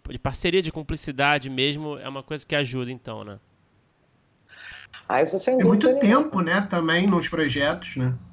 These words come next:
Speaker 2: Muito tempo. Isso é uma loucura. É, é uma loucura. É muito tempo. É muito tempo. Mas talvez a gente consiga melhorar isso, né? Afinal de contas, a gente tem uma coisa muito interessante e que eu acho que isso é uma vitória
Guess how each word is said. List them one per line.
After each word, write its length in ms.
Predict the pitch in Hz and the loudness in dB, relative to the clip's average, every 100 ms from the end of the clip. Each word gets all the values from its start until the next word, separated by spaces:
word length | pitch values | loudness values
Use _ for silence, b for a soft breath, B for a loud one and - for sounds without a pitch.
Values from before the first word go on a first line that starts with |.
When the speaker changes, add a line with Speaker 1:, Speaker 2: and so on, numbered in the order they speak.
| - _ _ - | -20 _ _ 0
Speaker 2:
Muito 500 | 208 214 226 220 180 | 2 4 2 2 -2
tempo. 800 | - - 165 160 151 - 120 - | -2 0 4 4 2 0 0 4
Isso 240 | 208 - | 2 2
é 40 | 202 | 2
uma 80 | |
loucura. 840 | 185 170 175 - 151 151 123 117 117 | 4 2 0 2 4 6 4 2 0
É, 100 | 190 | -2
é 120 | 202 | 0
uma 100 | 202 | 2
loucura. 580 | 185 175 - - - - | 4 2 0 -2 0 -2
É 60 | 160 | -4
muito 280 | 170 156 160 | -2 -2 -4
tempo. 280 | - - - - B - _ | -4 -4 -6 -14 B -20 _
É 40 | 151 | -4
muito 300 | 156 143 - | -2 -4 -4
tempo. 220 | - - | -4 0
Mas 200 | 208 233 | 0 2
talvez 340 | 302 277 320 339 | 2 6 6 6
a 60 | |
gente 280 | 320 320 - 285 | 4 4 0 -4
consiga 380 | - 285 277 277 | 0 0 2 2
melhorar 480 | 277 285 269 269 | 4 6 6 4
isso, 300 | 254 214 - | 4 0 -2
né? 260 | 196 190 143 B B B B B B _ _ | -2 -2 -2 B B B B B B _ _
Afinal 500 | - 233 214 185 180 | -4 -2 2 4 4
de 180 | 175 - | 2 -6
contas, 440 | - 233 220 220 190 | 0 4 4 2 -2
a 60 | |
gente 240 | 190 208 - | -2 -6 -4
tem 100 | 226 | -2
uma 140 | 226 | 0
coisa 220 | 226 220 | 0 2
muito 500 | 220 226 277 285 - | 2 4 2 0 0
interessante 1080 | 269 277 269 285 294 254 277 294 - - 110 - _ b b _ | 0 4 6 4 2 0 2 0 -2 -4 -4 -6 _ b b _
e 120 | - 156 | -12 -12
que 180 | 156 | 0
eu 120 | 180 165 | 2 4
acho 200 | 190 190 | 2 2
que 80 | |
isso 160 | 220 233 | -2 2
é 40 | |
uma 100 | 240 | 2
vitória 560 | 233 226 220 214 233 240 | 2 2 2 4 6 4